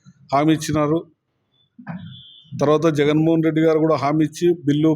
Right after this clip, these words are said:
పాస్ చేసి పంపించినారు. ఇప్పట్లో పైన ఇక్కడ అంతా కూటమి ప్రభుత్వం ఉంది కనుక,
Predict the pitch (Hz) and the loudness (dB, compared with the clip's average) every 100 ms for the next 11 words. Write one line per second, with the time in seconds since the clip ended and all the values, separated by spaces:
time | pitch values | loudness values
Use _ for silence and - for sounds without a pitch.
0 | 160 143 143 156 151 139 143 - 147 139 | 0 -2 0 -2 -2 -4 -2 -2 -2 0
1 | 156 156 _ _ _ _ 151 135 180 175 | 0 -2 _ _ _ _ -4 0 -2 2
2 | 185 156 135 _ _ _ _ _ _ _ | 2 2 -2 _ _ _ _ _ _ _
3 | _ - 143 165 180 185 170 - 165 151 | _ -2 0 2 2 2 0 -2 0 0
4 | 147 170 - 165 170 165 165 165 160 165 | 0 -4 -2 0 0 0 0 0 0 0
5 | 160 160 160 156 | 0 2 2 0